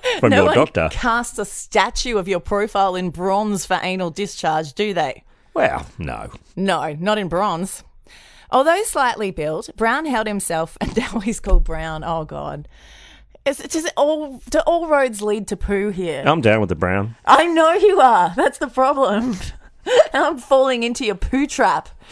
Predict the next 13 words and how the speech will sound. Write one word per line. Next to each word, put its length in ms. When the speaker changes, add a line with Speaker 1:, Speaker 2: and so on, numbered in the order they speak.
Speaker 1:
one 260
<laughs> 20
podcast 600
at 80
a 60
time. 600
Save 520
me, 140
people, 380
save 420
me. 400
<laughs> 420
I'm 440